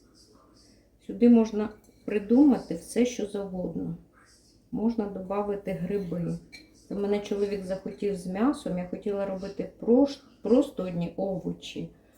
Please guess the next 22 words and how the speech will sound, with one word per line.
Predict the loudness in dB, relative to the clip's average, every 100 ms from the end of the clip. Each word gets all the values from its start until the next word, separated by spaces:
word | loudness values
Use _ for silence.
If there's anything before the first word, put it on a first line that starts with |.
| _ -10
але | -2 0
чоловік | 0 -6 -6 -6 -6
захотів | -10 -12 -10 -8
м'ясо. | -4 -2 -2 -6 -10 -12 -12 _ _
І | -6
тому | -4 -6 0 -2 -2 -14 _ -20 _ _ _ _ _
я | -8 -6
вирішила | -4 -2 -2 -4 -6 -6
добавити | -6 -4 -4 -6 -10
сюди | -10 -8 -6
м'ясо. | -4 -4 -6 -6
У |
мене | -4 -2 -2
свинина. | -4 0 2 2 0 0 -2 -6 -16 _ _ _ _ _ _ _ _ -20 _ _
В | 0
розігріту | 2 4 4 4 2 0
духовку | -2 -4 4 4 4 -2
до | -2
ста | -4 -2 -2
вісімдесяти | -2 -6 -6 -6 -8 -8 -2
градусів | 0 2 2 2 -2 -8
ставимо | -8 -4 -2 0 0 -2